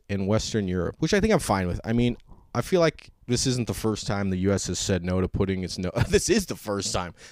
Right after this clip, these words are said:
the U S has said no to putting its nose in the Middle East. I bet if we do go after him and we get him, it'll have something to do with oil.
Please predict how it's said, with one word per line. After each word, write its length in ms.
the 100
U 180
S 140
has 100
said 240
no 180
to 80
putting 240
its 140
nose 260
in 60
the 80
Middle 240
East. 300
I 80
bet 140
if 100
we 120
do 340
go 240
after 320
him 240
and 120
we 80
get 220
him, 260
it'll 340
have 140
something 300
to 20
do 120
with 80
oil. 280